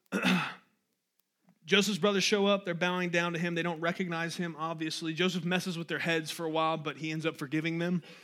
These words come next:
Uh, and he moves his whole family to Egypt, okay? So you've got Isaac, you've got his sons, Joseph. They all eventually die. But the Hebrew people settle there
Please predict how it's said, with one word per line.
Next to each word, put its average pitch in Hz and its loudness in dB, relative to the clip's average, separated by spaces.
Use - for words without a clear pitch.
Uh, 156 -2
and 156 -6
he 151 -6
moves 180 2
his 180 -2
whole 202 4
family 170 -2
to 151 -4
Egypt, 123 -8
okay? 185 0
So 143 -2
you've 160 -10
got 151 -2
Isaac, 160 -2
you've 143 -18
got 143 -6
his 143 -4
sons, 156 -4
Joseph. 160 -2
They 175 6
all 196 6
eventually 165 -2
die. 143 0
But - -20
the 165 2
Hebrew 180 2
people 180 -4
settle 170 0
there 170 0